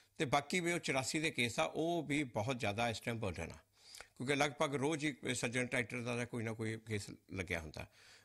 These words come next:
ਵੀ ਇਸ ਕਰਕੇ ਮੈਂ ਪਾਰਟੀ, ਮੈਂ ਸਟੇਟ ਪੋਲਿਟਿਕਸ ਤੋਂ ਛੁੱਟੀ ਲਈ ਹੈ, ਕਿਉਂਕਿ ਸਟੇਟ ਪੋਲਿਟਿਕਸ ਦੇ ਵਿੱਚ ਬਹੁਤ ਜ਼ਿਆਦਾ ਟਾਈਮ ਚਾਹੀਦਾ। ਤੇ ਉਹਨਾਂ ਨੇ ਮੈਨੂੰ ਕਿਹਾ ਕਿ ਹਾਈ ਕਮਾਂਡ ਨੂੰ ਦੱਸਿਆ। ਮੈਂ ਕਿਹਾ, "ਬਿਲਕੁਲ, ਮੈਂ ਹਾਈ ਕਮਾਂਡ ਨੂੰ ਇਹ ਗੱਲ ਦੱਸੀ ਆ।" ਤੋ ਇਸੇ ਕਰਕੇ ਮੈਂ ਕਾਫੀ ਦੇਰ ਤੋਂ ਦੇਖਿਆ ਹੋਵੇਗਾ, ਮੈਂ ਕਿਸੇ ਸਟੇਟ ਦੀ ਮੀਟਿੰਗ 'ਚ ਜਾਂ ਗੁਰਦਾਸਪੁਰ ਇਲੈਕਸ਼ਨ 'ਚ ਕਿਤੇ ਨਹੀਂ ਗਿਆ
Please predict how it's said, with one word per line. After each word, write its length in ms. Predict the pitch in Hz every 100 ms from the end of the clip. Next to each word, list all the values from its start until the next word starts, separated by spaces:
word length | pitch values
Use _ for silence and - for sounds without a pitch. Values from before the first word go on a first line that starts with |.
| -
ਵੀ 60 | 139
ਇਸ 220 | 165 156
ਕਰਕੇ 320 | 165 156 160
ਮੈਂ 300 | 139 135 139
ਪਾਰਟੀ, 800 | 131 120 120 147 127 123 117 - -
ਮੈਂ 280 | 107 107 98 - - -
ਸਟੇਟ 400 | - - 160 160
ਪੋਲਿਟਿਕਸ 320 | 120 110 113
ਤੋਂ 80 | 123
ਛੁੱਟੀ 280 | - 107 120
ਲਈ 200 | 98 95
ਹੈ, 60 | 143
ਕਿਉਂਕਿ 260 | 147 151
ਸਟੇਟ 280 | - 170 160
ਪੋਲਿਟਿਕਸ 340 | 165 160 165
ਦੇ 60 | 170
ਵਿੱਚ 120 | 175
ਬਹੁਤ 240 | 156 143 131
ਜ਼ਿਆਦਾ 200 | 120 127
ਟਾਈਮ 220 | 113 90
ਚਾਹੀਦਾ। 340 | 80 78 - - _ - - - _ -
ਤੇ 80 | 165
ਉਹਨਾਂ 180 | 185
ਨੇ 60 | 180
ਮੈਨੂੰ 220 | 170 165
ਕਿਹਾ 200 | 156 151
ਕਿ 120 | 147
ਹਾਈ 180 | 135 127
ਕਮਾਂਡ 240 | - 139 135
ਨੂੰ 120 | 123
ਦੱਸਿਆ। 260 | 113 143
ਮੈਂ 100 | 147
ਕਿਹਾ, 120 | 131 110
"ਬਿਲਕੁਲ, 280 | 120 139
ਮੈਂ 100 | 135
ਹਾਈ 140 | 110 107
ਕਮਾਂਡ 300 | - 110 107
ਨੂੰ 100 | 104
ਇਹ 40 | 98
ਗੱਲ 80 |
ਦੱਸੀ 360 | 92 92 - -
ਆ।" 60 | 240 _ - - - -
ਤੋ 180 | 135 -
ਇਸੇ 240 | 156 196
ਕਰਕੇ 320 | - 139 - 135
ਮੈਂ 160 | 123
ਕਾਫੀ 280 | 117 117 123
ਦੇਰ 160 | 117 107
ਤੋਂ 140 | 113
ਦੇਖਿਆ 280 | 101 - 113
ਹੋਵੇਗਾ, 240 | 117 127
ਮੈਂ 140 | 123 107
ਕਿਸੇ 300 | 104 117 101
ਸਟੇਟ 340 | - 101 104
ਦੀ 100 | 117
ਮੀਟਿੰਗ 360 | 104 101 107 107
'ਚ 120 | 107
ਜਾਂ 240 | 101 98
ਗੁਰਦਾਸਪੁਰ 500 | 92 92 95 95 98
ਇਲੈਕਸ਼ਨ 300 | 92 92 104
'ਚ 60 | -
ਕਿਤੇ 240 | 98 95
ਨਹੀਂ 140 | 90 87
ਗਿਆ 160 | 104